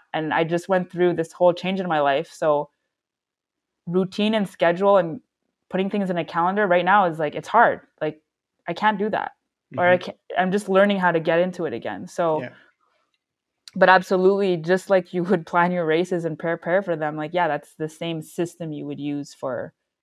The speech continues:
Speaker 1: for anything else.
Speaker 2: Mm-hmm.
Speaker 1: Yeah.
Speaker 2: I, and I feel, I feel what you're saying too. I just thought of this podcast. Like,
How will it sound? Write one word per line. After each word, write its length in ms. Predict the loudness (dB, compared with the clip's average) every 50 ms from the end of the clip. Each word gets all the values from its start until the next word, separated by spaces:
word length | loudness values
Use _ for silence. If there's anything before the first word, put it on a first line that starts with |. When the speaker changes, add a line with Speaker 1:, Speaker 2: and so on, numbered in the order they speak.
| _ _ _ _ _ _ _
Speaker 1:
for 140 | _ -8 -6
anything 360 | -6 -6 -8 -12 -12 -10 -8
else. 420 | -8 -8 -10 -12 -16 -20 _ _ _ _ _ _ _ _ _ -12
Speaker 2:
Mm-hmm. 260 | -8 -8 -8 -8 -10
Speaker 1:
Yeah. 100 | -10 -8 -6
Speaker 2:
I, 140 | -4 -4 -2
and 140 | -2 0 0
I 80 | 0
feel, 360 | -2 -2 0 0 0 0 0 -2
I 100 | -6 -8
feel 200 | -2 0 0 0
what 140 | 2 0 -2
you're 120 | -4 -6
saying 300 | -8 -8 -8 -8 -10 -10
too. 280 | -8 -8 -6 -6 -6 -8
I 60 | -8 -10
just 280 | -10 -12 -14 -14 -12 -12
thought 200 | -10 -10 -10 -10
of 120 | -10 -12
this 140 | -14 -16 -12
podcast. 600 | -10 -8 -8 -8 -8 -12 -16 -18 -18 -20 -20 -18
Like, 280 | -18 -18 -18 _ -20